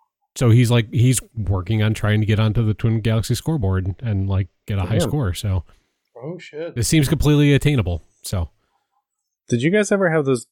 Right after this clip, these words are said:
Speaker 2: you'd, like, buy a domino set as kids and they were, like, plastic cheap dominoes and they would come with, like,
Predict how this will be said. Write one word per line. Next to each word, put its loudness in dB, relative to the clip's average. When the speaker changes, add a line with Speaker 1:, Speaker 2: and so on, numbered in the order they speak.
Speaker 2:
you'd, -2
like, 2
buy 2
a 2
domino 0
set 0
as -2
kids -2
and -2
they 2
were, 2
like, -2
plastic -4
cheap -6
dominoes 0
and -6
they -2
would -4
come -4
with, -4
like, -2